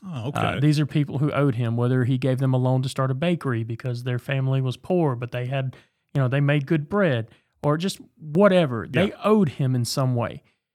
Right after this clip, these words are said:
Speaker 1: And the contract that they filled out for him allowed him to speak through them. And he was vastly rich. So he had these contracts all over the place. And, uh, if he needed to threaten the party or try to move them somewhere, he would speak, say, through this baker.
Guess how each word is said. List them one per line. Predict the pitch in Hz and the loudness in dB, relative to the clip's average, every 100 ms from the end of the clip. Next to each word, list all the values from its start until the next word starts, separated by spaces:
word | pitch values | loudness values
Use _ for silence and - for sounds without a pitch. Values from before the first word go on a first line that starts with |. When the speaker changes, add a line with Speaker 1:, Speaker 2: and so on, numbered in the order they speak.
| _ _ | _ _
Speaker 1:
And | 147 147 143 135 131 - - | 2 4 6 4 2 -2 -4
the | 147 | -2
contract | - 165 175 - 127 123 | 0 -2 0 0 -2 -2
that | 127 | -6
they | 123 | -4
filled | 131 123 | -2 0
out | 120 - | -2 -4
for | 123 | -6
him | 123 120 117 - | -4 -4 -4 -8
allowed | - 147 185 165 | -6 -2 -2 -2
him | 170 156 | 0 0
to | 151 139 | 0 -2
speak | - 247 - | -4 -6 -6
through | 120 | -8
them. | - 147 - _ _ _ | -8 -12 -14 _ _ _
And | 135 | -2
he | 147 | 0
was | 151 120 | 0 0
vastly | 151 160 - 139 | 2 2 0 -2
rich. | 120 113 - | -2 -4 -2
So | 143 | 0
he | 160 | 2
had | 175 | 2
these | 170 | 0
contracts | - 180 175 139 110 - | 0 0 0 -2 -2 -4
all | 139 | -2
over | 139 135 | -2 -2
the | 110 | -6
place. | 123 135 151 - _ _ _ _ _ | -8 -10 -12 -20 _ _ _ _ _
And, | 131 131 | 0 2
uh, | 131 123 120 - - - | 4 2 0 -4 -14 -12
if | 127 | -6
he | - 143 | 0 2
needed | 139 143 139 123 | 4 4 2 -2
to | - 131 123 117 110 - | -2 2 2 0 -2 -4
threaten | 120 131 | -2 0
the | 131 | -2
party | - 135 135 135 | 0 0 0 0
or | 127 | 0
try | 110 143 | -2 -2
to | 127 | 0
move | 123 131 127 | 0 0 0
them | 131 | -4
somewhere, | - 135 131 127 | -2 -2 -2 -2
he | 170 | -4
would | 147 | -6
speak, | - 156 156 - | -6 -4 -4 -4
say, | 135 127 | -4 -2
through | 131 135 | 0 0
this | 151 165 | 0 -2
baker. | - 247 - | -2 -4 -6